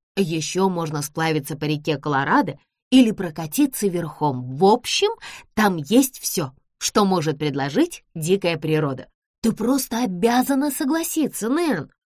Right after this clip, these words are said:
Оплатить билеты надо до завтра". Я отбросила назад свои золотисто-рыжие волосы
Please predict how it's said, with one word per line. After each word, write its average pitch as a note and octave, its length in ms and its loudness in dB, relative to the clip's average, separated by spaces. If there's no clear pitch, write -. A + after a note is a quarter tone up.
Оплатить B3 540 4
билеты G#3+ 460 2
надо D#3+ 340 0
до D#4+ 120 2
завтра". A3 420 -2
Я E3+ 180 -2
отбросила D3+ 500 -2
назад C#3+ 440 -6
свои D3 240 -2
золотисто-рыжие D3 1000 -2
волосы C#4+ 500 -2